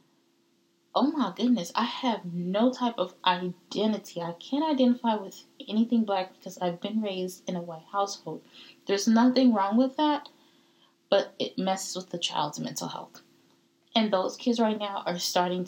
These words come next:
to understand, like, "I need to identify with who I am." Because they've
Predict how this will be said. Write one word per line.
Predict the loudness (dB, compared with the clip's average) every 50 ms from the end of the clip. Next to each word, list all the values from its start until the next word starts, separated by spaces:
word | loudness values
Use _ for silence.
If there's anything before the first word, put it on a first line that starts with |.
| -6 -6
to | -6 -4 -4 -4 -6 -8 -10 _ _ _ _ _ _ _ _ _ _ _ _ _ _ _ _ _ _ _ -6
understand, | -4 -2 -2 -2 -4 -4 -4 -4 -4 -4 -4
like, | -6 -8 -8 -10 _ _ _ _ _ _ _ _ -2
"I | -2 0
need | 0 0 0 -2 -4
to | -10 -12
identify | -8 -6 -6 -4 -4 -2 2 2 2 2
with | 2 0 -2 -6
who | -8 -6 -4
I | -4 -4 -4
am." | -6 -6 -8 -8 -10 -12 _ _ _ _ _ _ _ _ _ _ _ _ _ _ _ _ _ _ _ _ _ _ _ _ _ _ _ _ _ _ _ _ _ -8
Because | -6 -6 -2 0 0 0 2 2
they've | 2 2 2 0